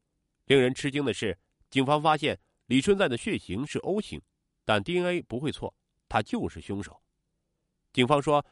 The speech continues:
这是因为当年技术原因，可能是同一种技术一直没有换，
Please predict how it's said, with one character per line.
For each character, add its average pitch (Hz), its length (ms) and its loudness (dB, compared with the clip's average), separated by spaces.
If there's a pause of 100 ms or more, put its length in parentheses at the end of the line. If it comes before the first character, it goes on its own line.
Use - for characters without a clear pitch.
(100)
这 139 120 0
是 123 80 -4
因 127 100 -4
为 123 100 2
当 147 160 0
年 123 180 0
技 131 180 -6
术 95 120 -6
原 85 160 -4
因， 107 160 -2 (260)
可 110 120 -4
能 117 160 0
是 131 180 -8
同 139 240 -4
一 190 60 -4
种 85 160 -6
技 127 180 -4
术 90 220 -8 (220)
一 147 120 -4
直 113 140 -4
没 117 80 -2
有 107 140 -4
换， 117 200 -2